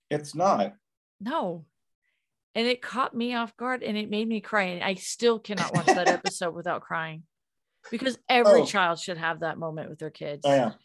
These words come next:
Speaker 1: And I'm talking about it and crying, you know, so there's
Speaker 2: <sighs>
Speaker 1: so many.
Speaker 2: So
Speaker 1: Uh,
Speaker 2: many good ones. If you haven't seen it, see it. Even if we gave you a bunch of spoilers, you have, you've had a while since now.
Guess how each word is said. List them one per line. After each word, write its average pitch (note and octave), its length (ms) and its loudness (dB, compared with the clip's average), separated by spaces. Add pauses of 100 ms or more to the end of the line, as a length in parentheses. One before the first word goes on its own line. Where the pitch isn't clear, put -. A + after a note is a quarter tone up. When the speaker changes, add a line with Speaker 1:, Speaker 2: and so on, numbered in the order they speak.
Speaker 1:
And D#3 120 4
I'm D#3+ 200 4
talking D#3+ 420 -2
about D3 240 4
it D#3 40 -10
and D3 100 -14
crying, D#3 440 -6
you A#2+ 80 -6
know, A#2+ 160 -2
so C#3 160 -12
there's C#3 260 0
Speaker 2:
<sighs> G#3+ 260 -6
Speaker 1:
so F3 240 4
many. A#2+ 360 -2 (400)
Speaker 2:
So - 300 -2
Speaker 1:
Uh, F#3 60 2
Speaker 2:
many E3 200 0
good D#3+ 160 -4
ones. D#3+ 480 -10
If F#3+ 100 -20
you G#3 80 -6
haven't G#3 340 0
seen F#3 320 -4
it, F3+ 160 -4
see G#3 420 0
it. G3+ 100 2
Even A3 220 -2
if G#3 120 -10
we G3+ 120 -6
gave F#3+ 260 0
you F#3+ 100 2
a E3+ 40 -2
bunch F#3 200 -2
of F3+ 80 -6
spoilers, F3+ 640 -2 (360)
you F4 240 2
have, D4 440 4
you've D4 200 0
had A3+ 280 4
a A3 80 8
while F#3 320 4
since F3 340 -14
now. E3+ 360 -2